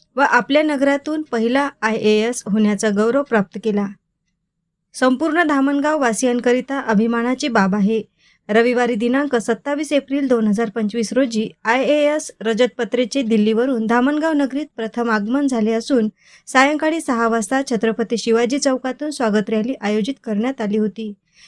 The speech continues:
शहरातील अनेक प्रतिष्ठित नागरिक, विद्यार्थी, महिला, पुरुष, युवक, युवती यांनी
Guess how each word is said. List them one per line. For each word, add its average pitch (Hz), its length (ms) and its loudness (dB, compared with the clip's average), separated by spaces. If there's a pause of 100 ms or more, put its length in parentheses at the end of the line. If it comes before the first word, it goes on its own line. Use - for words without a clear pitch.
(100)
शहरातील 247 540 2
अनेक 285 380 0
प्रतिष्ठित 277 540 -2
नागरिक, 240 380 2 (100)
विद्यार्थी, 220 600 0 (340)
महिला, 262 400 2
पुरुष, 262 540 -4
युवक, 240 340 2
युवती 240 400 2
यांनी 240 340 2